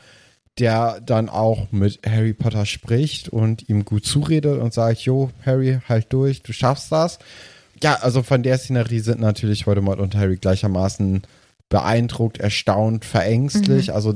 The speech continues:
Speaker 1: hier weiß gerade niemand, was vor sich geht. Es kommt dann auch anschließend noch der Gärtner heraus, den wir auch am Anfang des Buches kennengelernt haben, der auch
Speaker 2: Frank.
Speaker 1: Harry anfeuert.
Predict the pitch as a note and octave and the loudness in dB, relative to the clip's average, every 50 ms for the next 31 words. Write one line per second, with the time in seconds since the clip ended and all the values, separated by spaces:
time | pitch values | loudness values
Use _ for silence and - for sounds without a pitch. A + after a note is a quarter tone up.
0 | G#2 - - A2+ A2 - A2 A2 A2+ A2+ A2+ - - G#2+ G#2+ G#2+ G#2+ G#2 G2+ A2 | -4 -6 -8 -4 -2 0 0 2 2 0 0 -2 -2 0 0 2 2 0 0 0
1 | A#2 A#2+ B2+ C3 C3 B2+ B2+ - - - - - _ _ _ - A2 A2 A2+ A2+ | 0 0 2 0 0 -2 -2 -6 -12 -20 -20 -20 _ _ _ -2 0 0 0 -2
2 | - G#2+ - - - A2+ A2+ B2+ C3 C3+ D3 C#3 - - - C3 B2 C3 C#3 D3 | -6 -12 -10 -6 -2 0 0 0 0 -2 -4 -6 -8 -8 -4 -2 0 0 0 -2
3 | C#3+ C3+ _ _ _ _ _ _ _ _ _ _ _ _ _ _ _ _ _ _ | -2 -6 _ _ _ _ _ _ _ _ _ _ _ _ _ _ _ _ _ _
4 | _ _ _ _ _ _ _ _ - - F2 F2 - - - A#2 A#2 G#2 A2+ G#2 | _ _ _ _ _ _ _ _ -6 -2 -2 -2 -2 -2 0 0 2 2 0 0
5 | E2 G#2 G2+ - - G#2 G#2 - - A2 G#2 - A#2 - - G#2+ F#2+ - - F#2+ | 0 0 0 0 0 -2 -2 -2 -4 -6 -6 -4 -4 -4 0 -2 -2 0 0 0
6 | F2+ - - G#2+ G#2+ G2+ - - B2 A#2+ A2+ A2+ G#2 G#2+ A2 A2 - - G#2 G2 | 0 0 0 0 0 0 -2 -2 -2 0 0 0 0 0 0 0 -2 -2 -2 0
7 | F#2+ F#2+ F2 D#2 F2+ G2 G#2 - G2+ F#2 - G2+ G#2 - - A2 G2+ - F#2+ F#2+ | 0 0 0 0 0 0 0 0 -2 -4 -2 -2 -2 0 0 -2 -2 -2 -4 -8
8 | - - - A2+ G#2+ - - A2 G2+ - - - A#2 A2+ B2 C3 B2+ B2+ A#2 A#2 | -8 -6 -4 -4 -4 -2 -2 -2 -2 -2 -4 -2 0 0 0 0 0 0 0 0
9 | A#2+ A#2 A2+ A#2+ A#2+ - A2+ A2 A2 A2 A2 - B2 A#2+ B2 A#2+ - - - - | 0 0 0 -2 -2 -2 -2 0 0 0 0 0 0 0 0 -2 -4 -10 -20 -20
10 | - - - - B2 A#2+ A2 - - G2+ A#2 C3+ D#3 G#3 G3+ G3+ C#3+ C#3 C3+ C#3 | -20 -20 -8 -2 0 0 0 2 0 0 0 2 2 2 2 2 2 2 2 -2
11 | - A#2 B2+ C3 C3+ - - - B2+ B2 B2 B2 B2 A#2+ A#2+ A#2+ - | -2 -2 -2 -2 -2 -4 -2 -2 0 0 2 2 2 0 0 -2 -4